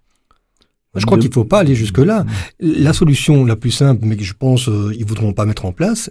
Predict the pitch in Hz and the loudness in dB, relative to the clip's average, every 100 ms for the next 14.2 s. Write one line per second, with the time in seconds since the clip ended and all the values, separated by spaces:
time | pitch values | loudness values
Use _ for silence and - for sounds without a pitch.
0 | - - 113 107 104 110 110 - 107 98 | -10 -4 -2 0 -2 -2 -4 -4 -4 -4
1 | - 110 247 180 110 104 101 104 104 110 | -4 -2 0 0 0 0 -2 -2 -4 -4
2 | 104 98 - 98 196 - 165 131 139 113 | -4 -4 -6 0 2 2 0 4 4 4
3 | 101 - - - - - 113 139 151 117 | 0 -6 -14 -20 -12 -6 -2 2 4 4
4 | 113 98 151 170 131 104 90 - 151 107 | 0 -4 0 2 2 -2 -2 0 2 2
5 | 101 110 135 - 208 170 98 _ _ _ | 0 0 -2 -2 0 0 -4 _ _ _
6 | _ 113 110 107 - 123 123 110 - 107 | _ -2 0 -2 -2 0 2 0 0 -2
7 | 104 143 - 127 110 104 107 113 151 196 | 0 -4 2 2 4 2 2 4 4 4
8 | 196 - 120 110 110 104 101 101 104 113 | 0 -4 -2 0 0 -2 -2 -4 -4 -4
9 | 101 101 - 151 - 107 110 107 101 104 | -2 -2 0 0 0 -2 2 0 0 -6
10 | - 104 143 165 104 101 101 151 139 110 | -4 0 0 0 -2 -4 -2 0 0 -2
11 | - 85 85 104 123 - 113 117 113 120 | -6 -6 -4 0 0 2 2 2 2 2
12 | 131 110 113 110 101 - 143 165 131 113 | 2 2 2 0 0 -2 0 2 0 -2
13 | 110 - - - - 123 139 113 110 107 | -6 -14 -20 -18 -6 -4 -2 -2 -2 -4
14 | 101 - | -8 -10